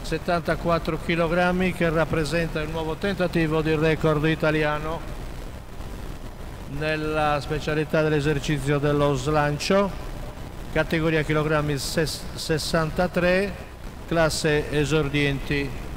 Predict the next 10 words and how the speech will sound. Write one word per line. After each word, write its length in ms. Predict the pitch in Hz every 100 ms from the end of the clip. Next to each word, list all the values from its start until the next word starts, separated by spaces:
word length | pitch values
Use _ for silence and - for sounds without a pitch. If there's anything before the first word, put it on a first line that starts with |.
| - - - - - 120
Il 80 | 117
precedente 560 | 139 135 147 147 127
è 60 | 131
di 140 | 147 139
settantatré, 840 | - 165 175 160 - 170 175 175
sempre 320 | - 156 151
detenuto 460 | 147 147 151 143 143
dalla 180 | 139 135
stessa 320 | 151 143 147
atleta. 680 | 135 170 160 - 123 107